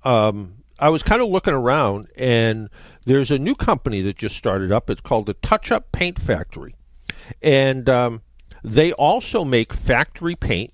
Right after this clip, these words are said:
factory coated paint in spray cans. So I called them up, and I got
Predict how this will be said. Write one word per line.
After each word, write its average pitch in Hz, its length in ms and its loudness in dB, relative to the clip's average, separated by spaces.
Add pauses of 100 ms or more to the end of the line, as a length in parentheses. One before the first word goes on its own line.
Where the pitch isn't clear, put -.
(120)
factory 113 640 -4 (400)
coated 139 480 -2
paint 123 380 -2 (340)
in 127 140 0
spray 226 320 -2
cans. - 500 -4 (340)
So 135 560 2
I 135 140 2
called 147 280 0
them 269 120 -4
up, 113 240 0
and 107 480 -2
I 113 160 -2
got 110 320 -2